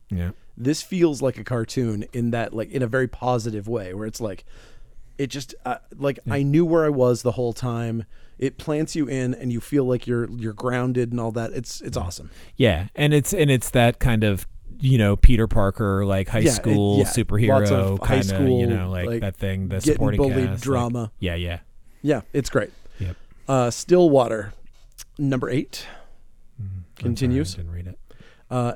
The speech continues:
Speaker 2: and probably, don't worry, nobody's gonna read it, so it doesn't fucking matter.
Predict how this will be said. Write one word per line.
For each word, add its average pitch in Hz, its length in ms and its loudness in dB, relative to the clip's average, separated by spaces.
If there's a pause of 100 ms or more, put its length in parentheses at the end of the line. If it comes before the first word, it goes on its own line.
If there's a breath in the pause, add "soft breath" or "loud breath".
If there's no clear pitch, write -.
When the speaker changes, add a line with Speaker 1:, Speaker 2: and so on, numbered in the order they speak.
Speaker 2:
and 135 420 2 (280)
probably, 190 760 0 (1120 loud breath)
don't 135 220 4
worry, 117 280 4
nobody's 160 460 2
gonna 139 160 2
read 113 260 4
it, - 180 -2
so - 120 -6
it 117 80 -2
doesn't 135 220 0
fucking 127 360 -2
matter. 107 420 -4